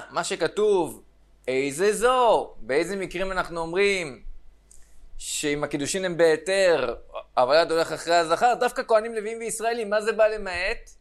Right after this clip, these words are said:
לפי רב דימי זה בא למעט גם למיעוטי, את המקרה הזה, מצרי שני שהתחתן עם מצרית ראשונה, שאף על פי שזה בהיתר, תופסים הקידושין,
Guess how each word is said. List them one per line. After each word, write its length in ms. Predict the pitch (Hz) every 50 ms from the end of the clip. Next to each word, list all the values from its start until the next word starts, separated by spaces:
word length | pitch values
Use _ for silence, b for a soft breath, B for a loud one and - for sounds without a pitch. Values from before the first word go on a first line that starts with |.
| _ _ _ _ _ _ _ _ _ _
לפי 180 | - - 143 147
רב 180 | 156 165 160 147
דימי 300 | 143 226 262 254 240 196
זה 100 | 165 170
בא 140 | 151 180 190
למעט 420 | 196 196 196 202 208 208 202 185
גם 400 | 180 226 233 226 208 208 208 202 - _ _
למיעוטי, 840 | 131 139 151 160 190 226 247 240 - 190 175 175 170 170 160 - - - - - - - - - -
את 40 | -
המקרה 380 | - 143 147 - - 185 190
הזה, 320 | 196 196 180 208 220 220 - - - - - _ - - - - - -
מצרי 640 | - - - 160 175 185 175 160 147 131 113 - - -
שני 420 | - - - 131 135 160 180 156
שהתחתן 420 | 120 117 - - - - 160 160 139
עם 60 | 117
מצרית 320 | 110 - - 139 156 156
ראשונה, 520 | 170 165 156 185 185 202 254 269 254 233 220 - - - - _ _ _ _ _ _ _ _ - -
שאף 200 | - 156 147 165
על 60 | 156
פי 80 | 139 170
שזה 180 | - - 117 123
בהיתר, 640 | 131 151 156 160 156 156 220 233 226 214 190 196 - - _ _ _ _ _ _ _ - _
תופסים 340 | 190 - - - 160 160 160
הקידושין, 600 | 160 - 165 175 175 - - 233 233 220 208